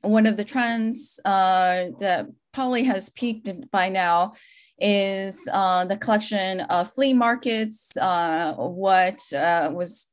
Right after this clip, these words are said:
has been called the garbology. So picking through things that have been sold off as waste paper to find documents. Uh, so one of the reasons why I think that has peaked is because now people have,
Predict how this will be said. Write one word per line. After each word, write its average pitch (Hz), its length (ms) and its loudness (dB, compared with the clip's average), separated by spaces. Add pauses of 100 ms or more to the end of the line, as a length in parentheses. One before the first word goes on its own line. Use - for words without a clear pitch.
has 190 220 -8
been 180 160 -6
called 180 260 -6
the 170 80 0
garbology. 190 1300 2
So 196 140 -6
picking 226 480 0
through 190 480 -4
things 196 300 -6
that 196 60 -2
have 170 100 -6
been 165 160 -4
sold 208 340 0
off 190 360 4
as 175 160 -2
waste 185 380 -4
paper 196 640 -2 (480)
to 196 100 0
find 220 340 4
documents. 185 960 0 (580)
Uh, 214 400 8
so 262 180 6
one 285 180 10
of 294 120 8
the 262 100 6
reasons 262 440 2
why 220 180 4
I 208 80 2
think 220 160 -2
that 208 80 2
has 190 180 -4
peaked 302 280 -6
is 226 120 0
because 208 540 2
now 208 280 4
people 220 320 -2
have, 185 220 -2